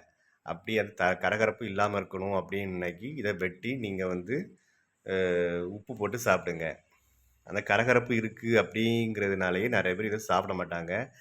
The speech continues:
ஆனா அந்த பழம் சாப்பிட்டு ரொம்ப உடம்புக்கு நல்லது. இது வந்து கேன்சர் நோயெல்லாம் வராம தடுக்கும் பார்த்துக்கோங்க.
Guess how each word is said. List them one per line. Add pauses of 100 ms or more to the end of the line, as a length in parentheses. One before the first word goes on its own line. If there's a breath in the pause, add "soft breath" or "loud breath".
(420 loud breath)
ஆனா
அந்த
பழம்
சாப்பிட்டு
ரொம்ப
உடம்புக்கு
நல்லது. (2000 soft breath)
இது
வந்து (720)
கேன்சர்
நோயெல்லாம்
வராம
தடுக்கும்
பார்த்துக்கோங்க.